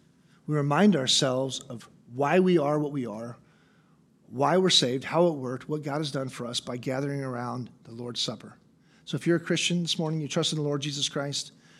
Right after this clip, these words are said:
um, we invite you to partake of the Lord's Supper with us if you've been baptized as a believer. So as a believer that's been baptized, celebrate with us. If not, just let the elements pass.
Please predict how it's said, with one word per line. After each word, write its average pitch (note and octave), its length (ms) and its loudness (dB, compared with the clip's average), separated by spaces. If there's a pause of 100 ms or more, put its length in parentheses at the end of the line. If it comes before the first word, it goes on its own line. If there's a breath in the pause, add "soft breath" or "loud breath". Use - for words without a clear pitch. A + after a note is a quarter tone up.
(380 soft breath)
um, A#2 260 -8
we B2+ 140 -4
invite C#3 300 0
you D3+ 140 2
to C3 120 -4
partake D3+ 460 0
of C#3 80 -6
the C3 60 -4
Lord's C3 260 -2
Supper C3 220 0
with D#3 220 0
us E3 220 2
if C3 120 -6
you've C3+ 100 -2
been B2+ 180 -2
baptized D3+ 560 -2
as D3 160 -4
a D3+ 40 -2
believer. D#3 420 -2 (680 soft breath)
So - 180 -12
as C3+ 160 -4
a D#3 40 2
believer F3 360 8
that's D#3 140 2
been D3 160 2
baptized, D3 640 2
celebrate D#3 400 4
with C#3+ 220 0
us. C#3+ 240 -2
If C#3+ 140 -6
not, D#3 260 2
just C3+ 160 -6
let C#3 120 -2
the - 80 -8
elements C#3 320 -2
pass. C3+ 460 -8